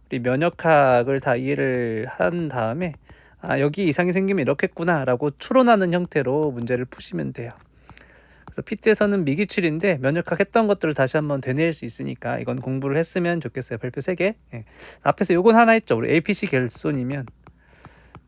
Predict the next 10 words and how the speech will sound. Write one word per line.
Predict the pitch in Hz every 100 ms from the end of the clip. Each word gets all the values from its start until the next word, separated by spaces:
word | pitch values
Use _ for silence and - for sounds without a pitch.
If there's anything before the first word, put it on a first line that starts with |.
| 139
음, | 117 - - -
티에이치가 | 190 190 - 175
활성화되지 | 175 170 175 170 151 -
않을 | 117 110 131 135
것이다. | 127 120 - - - - _
그럼 | - 117
B세포도 | 131 135 - 143
활성화되지 | 147 139 147 139 120 113
않을 | 113 113
것이다. | - 113 - -